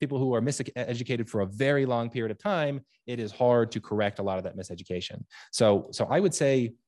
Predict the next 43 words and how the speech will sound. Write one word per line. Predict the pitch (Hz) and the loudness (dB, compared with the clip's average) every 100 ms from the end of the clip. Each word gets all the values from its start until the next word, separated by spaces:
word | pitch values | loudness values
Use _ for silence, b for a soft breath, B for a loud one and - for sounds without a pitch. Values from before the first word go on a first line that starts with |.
| _ _ - | _ _ -6
like, | 110 - | -4 0
a | 120 | 0
very | 107 107 143 180 160 | 0 2 4 6 4
compelling | - 113 190 220 123 | 2 0 2 0 0
explanation | 104 - 110 98 - 101 | -2 -4 -4 -4 -4 -8
for | - 98 98 | -2 0 0
the | 92 | 0
relative | 92 120 120 113 101 | 2 4 4 0 -4
success, | 113 - 113 107 | -6 -4 -4 -2
the | 107 | -4
short-term | - 165 - 131 | 0 0 0 -2
success | 120 113 - 107 | -2 -4 -2 -2
of | 104 107 | -2 -4
B | 110 | -4
T | - | -6
C | - 120 | -6 -4
in | 104 | -2
terms | 101 90 | -4 -6
of | - | -2
price | 208 117 107 - b b | 0 0 -2 -8 b b
can | - 127 | -4 0
be | 117 110 | 2 0
entirely | - 113 139 131 110 | -2 0 2 4 2
explained | - - 104 | -2 -4 -2
by | 98 90 | -2 -2
narrative. | 87 78 - - | -4 -6 -12 -6
And, | 156 | -2
and | 151 156 | 0 0
especially, | 170 262 247 165 135 | 2 2 2 4 4
<laughs> | - | 4
like, | 190 B B | 2 B B
there's | 165 | -2
a | 175 190 | 2 4
lot | 180 | 6
of | |
evidence, | 185 147 104 - | 4 4 -2 -4
right? | 95 98 | -6 -4
Because | 113 123 | -6 -4
you | 123 | -2
have | 127 123 b b _ _ _ - - 147 | -4 -4 b b _ _ _ -16 -4 0
otherwise | 151 156 143 135 | 2 2 2 0
prominent | - 139 143 127 113 | -4 -4 -2 -4 -4
people | 165 170 110 98 107 | -8 -6 -4 -4 -6